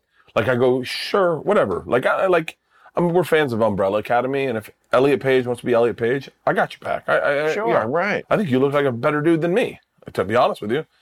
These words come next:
Speaker 1: And so, and, and so I, I got your back. I just don't think about it that, like, trans, I don't, I think about Eskimos more than I think about trans people.
Speaker 2: No, sure, you have to.
Speaker 1: Yeah.
Speaker 2: That's, that's the thing. It's like their attitude, uh,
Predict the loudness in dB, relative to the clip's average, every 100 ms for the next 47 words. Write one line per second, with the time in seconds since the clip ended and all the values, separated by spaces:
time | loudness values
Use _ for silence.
0 | _ _ _ _ -2 2 2 2 0 0
1 | 2 4 4 2 0 0 2 2 0 -14
2 | _ _ -4 2 2 2 -2 -2 -2 0
3 | 0 0 -2 -2 0 -2 -2 -8 -14 -6
4 | 0 2 2 -2 -8 _ _ _ -2 2
5 | 2 0 -4 -4 -2 0 2 2 -2 0
6 | 0 2 2 2 2 0 -2 -2 -2 -2
7 | -2 -2 -4 -2 0 0 0 0 0 -2
8 | -4 -10 -6 -6 -6 _ _ _ -2 0
9 | 0 -2 0 0 -2 -8 -4 -2 0 0
10 | 0 -2 -6 _ 0 2 2 -2 -4 -4
11 | -6 -6 -2 -2 -2 -6 -14 _ _ _
12 | _ -4 0 2 2